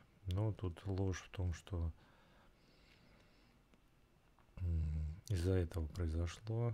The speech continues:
И, видите, Ренат Ахметов, ну, это типа владелец, называются республики народные, вы подумайте.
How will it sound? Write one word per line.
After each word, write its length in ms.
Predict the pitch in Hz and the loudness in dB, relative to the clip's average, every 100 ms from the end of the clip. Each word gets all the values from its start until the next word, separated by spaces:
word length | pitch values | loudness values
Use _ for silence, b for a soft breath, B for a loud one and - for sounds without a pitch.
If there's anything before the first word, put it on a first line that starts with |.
| B B B B B B - - - - - | B B B B B B -20 -20 -20 -20 -2
И, 760 | 104 95 90 87 85 85 82 78 78 B - - - - - - - - B B - - | 0 2 2 2 4 2 2 0 -4 B -20 -20 -20 -20 -20 -20 -20 -20 B B -10 -4
видите, 600 | 95 87 95 87 82 78 - - | -2 -2 -2 0 2 -2 -6 -6
Ренат 400 | 90 87 87 82 | 0 4 4 2
Ахметов, 600 | 85 107 123 - 87 - | 0 2 2 0 -6 -4
ну, 300 | 92 101 90 | -2 0 0
это 180 | 78 78 | 0 -2
типа 260 | 76 - 87 | -4 -8 -4
владелец, 720 | 85 87 92 92 78 78 - - | 2 2 2 2 2 0 -6 -6
называются 560 | 90 85 90 82 80 90 | -2 0 2 0 -2 -2
республики 680 | 82 - 107 95 80 92 80 B B B B - - | -2 -4 -2 -2 -2 -2 -4 B B B B -20 -2
народные, 480 | 90 90 82 80 80 | 0 2 0 0 -2
вы 120 | 78 | 0
подумайте. 760 | 92 87 82 80 78 95 85 | 0 2 2 2 -2 -4 -6